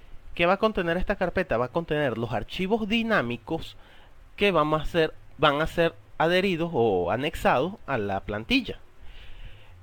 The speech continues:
Y también existiría dentro de la carpeta Views directamente una carpeta frontend para los archivos dinámicos, pero pertenecientes al administrador de nuestro sitio web.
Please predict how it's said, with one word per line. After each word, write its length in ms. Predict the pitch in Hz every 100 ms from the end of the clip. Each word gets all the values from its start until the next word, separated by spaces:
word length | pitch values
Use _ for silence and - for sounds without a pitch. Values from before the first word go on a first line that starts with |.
| -
Y 220 | 262 277
también 500 | - 185 160 151 160 -
existiría 680 | 156 - 214 240 226 190 127
dentro 320 | 120 113 120
de 60 | 110
la 100 | 107
carpeta 460 | 117 - 151 196
Views 300 | 196 196 160
directamente 840 | 120 117 113 156 160 170 147 202 - - - - -
una 440 | 196 196 190 190
carpeta 480 | 185 185 170 180 202
frontend 580 | - 190 233 - 185 175
para 400 | - 180 220 226 -
los 220 | 151 185 190
archivos 580 | 185 - 208 170 170 196 - -
dinámicos, 760 | 143 196 196 175 196 202 240 -
pero 220 | 185 123
pertenecientes 920 | - 113 - 107 110 135 139 180 170
al 160 | 123 113
administrador 720 | 110 104 101 - 107 123 175
de 100 | 165
nuestro 320 | 113 - -
sitio 340 | - - -
web. 180 | 98 -